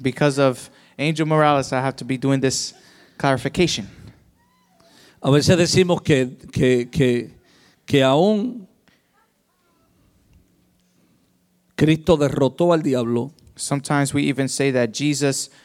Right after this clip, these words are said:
Speaker 1: destroyed the
Speaker 2: De-,
Speaker 1: devil,
Speaker 2: derrotó.
Speaker 1: defeated the devil.
Speaker 2: Pero de acuerdo a Hebreo,
Speaker 1: But according to Hebrews,
Speaker 2: Cristo hizo más que derrotarlo.
Speaker 1: uh, Christ did more than just defeat him.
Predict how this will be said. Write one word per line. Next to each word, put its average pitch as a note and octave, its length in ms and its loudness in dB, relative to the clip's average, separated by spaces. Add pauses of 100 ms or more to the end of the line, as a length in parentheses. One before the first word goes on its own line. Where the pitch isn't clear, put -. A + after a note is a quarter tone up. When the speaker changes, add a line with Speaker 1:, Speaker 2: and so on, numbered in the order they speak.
(120)
Speaker 1:
destroyed E3 680 2
the C3+ 100 -4
Speaker 2:
De-, B2 80 -10 (140)
Speaker 1:
devil, B2 200 -2 (360)
Speaker 2:
derrotó. C#3 600 2 (1400)
Speaker 1:
defeated C#3+ 500 -2 (680)
the A#2+ 100 -6
devil. G#2+ 320 -2 (520)
Speaker 2:
Pero C3+ 220 2
de C#3 80 4
acuerdo F3 360 2
a G3+ 60 4
Hebreo, C#3+ 460 2 (180)
Speaker 1:
But B2+ 120 2
according F3+ 380 4
to D#3+ 120 -2
Hebrews, C#3 560 0
Speaker 2:
Cristo E3+ 420 2
hizo E3+ 320 2
más D#3+ 440 0 (140)
que D3+ 120 2
derrotarlo. C3 640 -4 (360)
Speaker 1:
uh, A#2+ 200 -2
Christ D#3 340 -2
did C#3+ 140 0
more E3 160 4
than C#3+ 140 -2
just C3+ 200 -2
defeat D3+ 300 0
him. G#2+ 160 -2